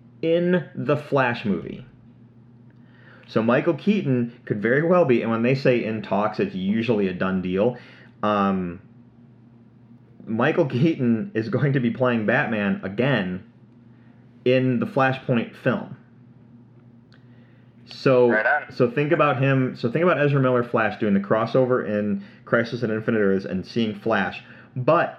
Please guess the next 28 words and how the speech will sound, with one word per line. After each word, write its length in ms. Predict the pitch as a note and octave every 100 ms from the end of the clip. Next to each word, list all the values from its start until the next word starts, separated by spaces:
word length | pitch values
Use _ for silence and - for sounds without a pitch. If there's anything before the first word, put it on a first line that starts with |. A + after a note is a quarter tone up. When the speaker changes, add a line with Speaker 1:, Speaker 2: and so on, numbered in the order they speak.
| A#2+
Speaker 1:
there 160 | B2
was 200 | B2 A#2+
the 60 | G#2
Batman 440 | G2+ C3+ C3+ B2+
eighty-nine 480 | B2+ A#2+ A2 C3+ E3+
crossover 720 | - A#2+ G#2+ G#2+ G2 G2+ G2+ -
in 220 | G#2 A2+
the 40 |
Crisis 400 | A#2+ F#2+ G2 A#2
on 60 | G2+
Infinite 360 | F#2+ A2 G2+ F2+
Earths 120 | G2+
as 100 | G#2
well. 420 | B2+ D3 - - - - - - - - - - - - -
Speaker 2:
Yeah. 220 | - - - -
Speaker 1:
And 200 | G#2 G#2+
now 320 | G#2+ A#2 B2
he, 200 | A#2+ C3+
and 140 | A2 A2
now 260 | A#2 A#2 G#2+
the 220 | G2+ G2+
Batman 420 | A#2+ C#3+ D3 C#3
eighty-nine 560 | C3+ B2 C#3+ C#3 A2+ A2
is 160 | G2
going 220 | A2+ A2
to 60 | G#2+
be 120 | G2+
in. 580 | G2 A#2+ A2+ A2 G#2+